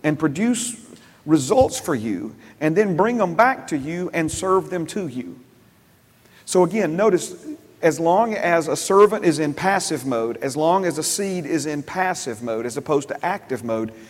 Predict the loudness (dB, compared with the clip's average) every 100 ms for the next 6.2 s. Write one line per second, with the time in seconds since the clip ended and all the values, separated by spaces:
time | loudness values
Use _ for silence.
0 | -20 -4 0 2 2 0 0 -6 -4 -4
1 | -2 -4 -4 -2 0 0 0 -6 -6 -6
2 | -6 -6 -6 -6 -8 -10 -16 -20 -20 -20
3 | -12 -6 0 0 0 -2 -2 0 2 2
4 | 0 -2 -2 -4 -4 -2 -2 -4 -4 0
5 | 0 0 -12 -2 0 0 -2 -2 -2 -2
6 | -4 -6